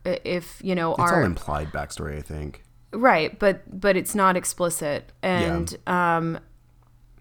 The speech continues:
Speaker 1: it ties back into, like, we somehow do care that these non-villains
Speaker 2: Yeah.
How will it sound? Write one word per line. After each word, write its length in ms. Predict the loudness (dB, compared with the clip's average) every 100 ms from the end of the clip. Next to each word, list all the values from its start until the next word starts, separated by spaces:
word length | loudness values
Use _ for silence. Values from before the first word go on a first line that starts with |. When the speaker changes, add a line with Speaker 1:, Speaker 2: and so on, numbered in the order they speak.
| -20 _ -20 _ _
Speaker 1:
it 140 | 0
ties 240 | 2 0 4
back 200 | 4 4
into, 320 | 0 0 -2
like, 440 | 0 -2 -4 -10
we 140 | -4 -2
somehow 500 | 0 2 2 2 0
do 320 | 0 0 0
care 640 | -2 2 4 4 2 0 -6 -18 -20 -20 -20 -16 0
that 300 | 2 2 2
these 260 | 0 0 -4 -6
non-villains 1300 | 2 8 8 8 6 2 2 2 0 -4 -6 -8 -8
Speaker 2:
Yeah. 300 | -4 -4 -4